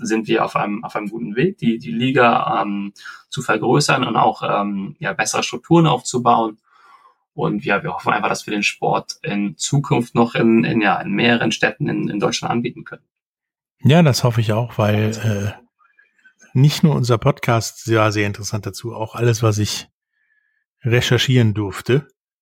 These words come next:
Speaker 2: äh, hat mir echt Lust auf mehr gemacht und, äh, ich würd's gerne öfters sehen.
Speaker 1: Sehr gerne.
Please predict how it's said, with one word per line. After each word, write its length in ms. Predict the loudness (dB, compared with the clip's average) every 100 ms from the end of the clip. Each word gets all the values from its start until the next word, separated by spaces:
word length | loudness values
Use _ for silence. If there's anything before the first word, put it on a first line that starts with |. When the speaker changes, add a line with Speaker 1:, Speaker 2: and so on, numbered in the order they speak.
| _ _ _
Speaker 2:
äh, 320 | -4 -4 -4 -10 -8
hat 240 | -8 -4
mir 400 | -4 -2 -2 -4 _ _ _ _ _ _ _ -4
echt 300 | -4 -2 -2
Lust 240 | 0 2
auf 140 | 4
mehr 180 | 6 6
gemacht 640 | 4 2 0 0 -18 -20 _
und, 460 | -6 -4 -4 -6 -6
äh, 280 | -4 -6 -8 _ _ _ _ _
ich 180 | -6 0
würd's 200 | 0 2
gerne 220 | 4 4
öfters 340 | 2 0 -4
sehen. 220 | -4 -8 _ _ _ _ _ _ _ _ _ _ _ _ _ _ -18 -18 _
Speaker 1:
Sehr 220 | -2 0
gerne. 360 | 2 0 -2